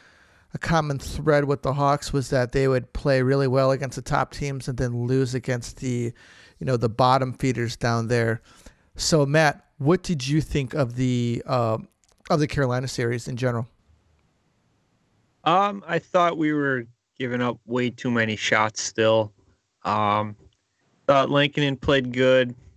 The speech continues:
Speaker 2: That last goal that ended up being the goal head, go ahead in the second game, kind of like a change-up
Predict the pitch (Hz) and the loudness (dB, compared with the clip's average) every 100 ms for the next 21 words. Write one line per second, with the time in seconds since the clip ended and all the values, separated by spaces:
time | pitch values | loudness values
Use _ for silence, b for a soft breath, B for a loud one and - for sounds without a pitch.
0 | _ - 123 123 _ _ 117 120 123 - | _ -4 -4 -4 _ _ 0 2 2 -2
1 | - 120 117 117 107 107 _ - - _ | 0 2 4 2 0 -2 _ -20 -20 _
2 | - 120 117 117 110 - 113 107 110 117 | -4 -2 2 0 0 -2 0 0 2 2
3 | 117 117 117 - _ 127 117 120 117 113 | 2 2 0 -6 _ 0 2 2 0 -2
4 | 110 101 - 117 131 127 123 _ _ _ | -4 -4 -2 -2 0 -4 -4 _ _ _
5 | 131 127 123 120 _ _ _ _ _ _ | 0 0 -2 -6 _ _ _ _ _ _
6 | _ _ - 160 156 131 120 113 - 131 | _ _ 0 4 4 4 0 -4 -2 -2
7 | 127 127 120 | 0 -2 -2